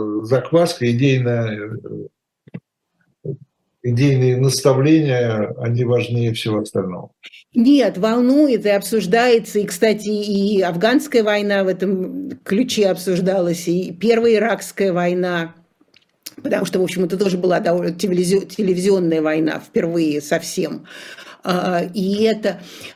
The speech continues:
Speaker 2: а, но ещё же вот в этой формуле, а, если... То есть обсуждается, безусловно, но дальше ещё есть так называемое, так называемый, э,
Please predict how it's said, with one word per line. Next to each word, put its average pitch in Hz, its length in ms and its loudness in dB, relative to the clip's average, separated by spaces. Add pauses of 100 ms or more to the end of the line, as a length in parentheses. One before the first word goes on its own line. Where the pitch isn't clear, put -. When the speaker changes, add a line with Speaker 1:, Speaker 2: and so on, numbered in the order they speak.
(120)
Speaker 2:
а, 202 240 0
но 226 680 2
ещё 302 400 2
же 220 140 2
вот 185 160 -2
в 175 80 -4
этой 202 220 2
формуле, 196 960 2
а, 185 260 -2 (320)
если... 214 600 0 (640)
То 208 80 4
есть 175 200 -2 (260)
обсуждается, 214 840 0
безусловно, 175 920 -2 (380)
но 196 140 2
дальше 262 420 2
ещё 226 280 0
есть 220 500 -2
так 190 200 0
называемое, 190 960 0
так 175 160 -2
называемый, 190 760 0
э, 180 240 -2